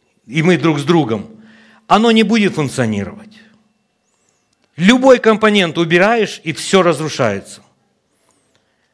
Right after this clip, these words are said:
Поэтому, когда нет единства друг с другом, ну, с Богом понятно. Мы все любим Бога, Отца, Сына, Святого Духа, понятно.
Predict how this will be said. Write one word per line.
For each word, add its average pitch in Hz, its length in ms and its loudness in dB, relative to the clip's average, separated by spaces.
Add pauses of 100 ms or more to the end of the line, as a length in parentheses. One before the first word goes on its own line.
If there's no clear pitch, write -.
(240)
Поэтому, 208 360 0
когда 214 220 2
нет 214 180 0
единства 202 380 0
друг 185 220 -2
с 175 60 -4
другом, 190 380 2
ну, 208 80 0
с 180 60 -2
Богом 202 300 2
понятно. 196 580 -2 (1040)
Мы 147 100 -6
все 175 180 0
любим 196 360 0
Бога, 151 480 0 (1300)
Отца, 190 420 0
Сына, 180 440 0
Святого 147 440 -2
Духа, 147 540 -4 (200)
понятно. 143 500 -8